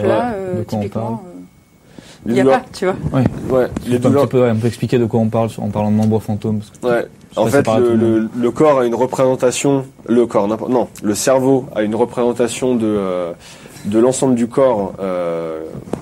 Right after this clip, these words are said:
Speaker 3: étalé, on va dire, sur le cortex, donc la surface du, du cerveau, ce qu'on appelle un homonculus. Il y a le mon-, l'homonculus moteur qui est,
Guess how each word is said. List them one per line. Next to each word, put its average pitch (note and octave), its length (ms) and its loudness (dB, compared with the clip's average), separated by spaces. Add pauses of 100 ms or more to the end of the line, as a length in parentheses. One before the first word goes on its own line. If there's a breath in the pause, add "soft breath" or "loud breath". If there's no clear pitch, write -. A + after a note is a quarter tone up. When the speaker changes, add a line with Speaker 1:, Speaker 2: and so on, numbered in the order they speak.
(320)
Speaker 3:
étalé, B2 380 4
on B2 80 2
va A2 80 0
dire, A#2+ 120 -2
sur - 140 -4
le G2 80 -2
cortex, C#3+ 380 -4
donc G2+ 160 -8
la G2 80 -8
surface G#2 380 -4
du, G2 120 -6 (200)
du G2+ 100 -10
cerveau, A2 380 -2 (360 loud breath)
ce - 80 -18
qu'on A2+ 80 -2
appelle A2 200 2
un A2 160 2
homonculus. B2+ 720 -2
Il G#2 60 -4
y - 20 4
a G#2+ 40 2
le G#2+ 60 0
mon-, A#2 180 -2 (140)
l'homonculus A#2+ 500 -2 (100)
moteur A#2+ 600 2
qui G#2+ 120 -2
est, F#2+ 200 -2